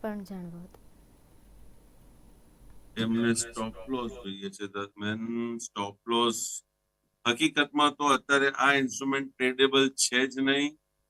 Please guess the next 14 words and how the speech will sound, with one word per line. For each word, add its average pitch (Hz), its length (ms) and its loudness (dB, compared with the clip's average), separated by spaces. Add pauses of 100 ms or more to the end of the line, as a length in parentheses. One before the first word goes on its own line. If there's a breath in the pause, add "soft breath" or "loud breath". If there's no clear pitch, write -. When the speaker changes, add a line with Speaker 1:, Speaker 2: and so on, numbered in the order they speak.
(360)
Speaker 2:
સ્ટોપ 135 420 2
લોસ 147 460 2
આનો 131 560 4 (220)
આઠસો 127 1040 4 (1000)
રૂપિયાનો 90 640 -6
છે, 87 280 -12
બહુ 104 280 -10
દૂર 117 480 -6
છે, - 160 -2
એટલે 120 480 -4
મેં 123 240 0
એને 117 280 -2
av-, 104 480 -8
એમને 113 280 0